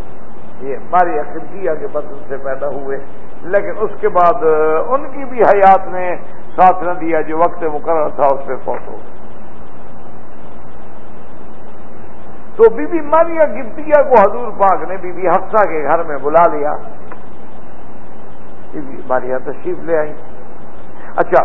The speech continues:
بی بی حفصہ کو بھی فکر تھا کہ میرے گھر میں حضور آئے ہوئے ہیں اور مجھے باپ نے بلا لیا ہے، تو میں زیادہ وقت ضائع نہ کروں۔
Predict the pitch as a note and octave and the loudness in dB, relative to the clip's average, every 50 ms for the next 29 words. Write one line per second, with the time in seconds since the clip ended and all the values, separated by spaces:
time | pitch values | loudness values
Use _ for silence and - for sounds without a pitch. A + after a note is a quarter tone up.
0 | - - G3 A#3+ B3+ D4 C#4+ A#3+ G#3 - - - - C#4+ D4 - C#4+ - D4+ - | 2 0 -2 -2 -2 2 2 4 4 2 0 2 2 2 4 4 4 2 2 0
1 | - - A#3 C4 - C4+ C4+ B3 F#3 A3+ A#3+ B3 A#3 A3 G#3+ G3 G3+ G#3+ A#3 B3 | 0 0 0 2 4 4 2 4 4 4 4 4 4 2 0 0 2 4 4 4
2 | A3+ F#3+ - B3 A#3+ A#3 A#3+ A3+ A3+ A3+ A#3 A#3 A3+ G#3+ G#3 G#3 G#3+ G#3 F#3 G3+ | 6 6 4 4 4 2 0 -2 -2 -2 -2 -2 0 2 2 2 2 2 0 0
3 | G3+ G3 F3+ D#3+ D#3+ - - - - - - - - - - - - - - - | 0 0 -2 -2 -2 -2 -2 -2 -2 -2 -2 -2 -2 -2 -2 -2 -2 -2 -2 -2
4 | - - - - - - - - - - - - - - - G#3+ G#3+ A3+ G#3 G3+ | -2 -2 -2 -2 -2 -2 -2 -2 -2 -2 -2 -4 -2 0 4 6 6 6 4 2
5 | G#3+ B3+ B3+ C#4+ D4 D4 - B3 B3+ C4 B3+ B3+ C4 C4 A#3 A3+ A#3 A3+ A3 G#3+ | 0 0 0 0 -2 0 2 4 4 4 4 2 0 -2 0 0 2 2 2 2
6 | G#3+ G#3+ G#3+ G#3+ F#3 E3+ D#3 D3 - - - - - - - - - - - - | 2 2 0 2 2 2 0 -2 -2 -2 -2 -2 -2 -2 -2 -2 -2 -2 -2 -2
7 | - - - - - - - - - - A3+ G#3+ G3 G3 A3+ C#4+ D#4 D4+ C4+ C#4 | -2 -2 -2 -2 -2 -2 -2 -2 0 0 0 0 0 -2 0 0 0 0 4 4
8 | C#4 C4+ C4+ C4+ C4 B3 B3+ B3+ A#3 B3 A3+ - G#3 G3+ G#3 A3+ A3+ G3 F#3+ F#3+ | 4 4 4 2 4 4 4 2 4 2 2 4 4 4 4 4 2 0 0 -2
9 | - E3 E3 D3+ D3 E3 | 0 -2 -2 -2 -2 -4